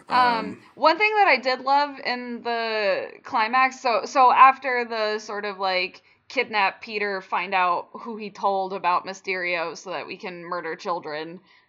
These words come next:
Speaker 1: uh,
Speaker 2: Mm-hmm.
Speaker 1: bit, that was really cool and I liked, and one of the best <laughs> parts of the movie.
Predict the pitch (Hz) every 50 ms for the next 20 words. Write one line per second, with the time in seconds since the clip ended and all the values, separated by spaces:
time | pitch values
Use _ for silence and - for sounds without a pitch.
0 | _ _ - 196 202 190 170 165 165 160 143 143 131 - - - 120 131 196 175
1 | 156 160 143 - - - _ _ _ _ _ _ _ _ _ _ - 220 196 214
2 | 226 240 359 392 381 349 247 - - 403 415 370 277 262 240 - - 247 240 226
3 | 247 285 320 294 262 240 247 - 214 247 247 247 254 254 226 262 254 262 - 277
4 | 262 247 - - 240 233 220 220 285 392 349 320 - 202 190 196 208 -